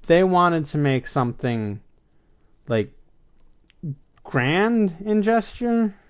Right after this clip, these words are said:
Maybe not grand in scope, not like, not like as big as M L P is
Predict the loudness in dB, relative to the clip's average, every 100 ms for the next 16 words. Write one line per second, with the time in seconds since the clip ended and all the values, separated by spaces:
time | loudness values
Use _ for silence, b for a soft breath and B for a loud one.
0 | b b _ _ _ _ _ _ _ _
1 | _ _ 0 2 4 2 0 -2 -8 -4
2 | 0 2 2 0 -2 -2 0 0 -2 -4
3 | 2 4 4 0 -14 -4 0 2 0 2
4 | 0 0 -2 2 4 4 0 0 -6 -8
5 | -12 -10 -8 -6 -6 -10 -14 _ -10 -8
6 | -8 -10 -14 -18 -20 -20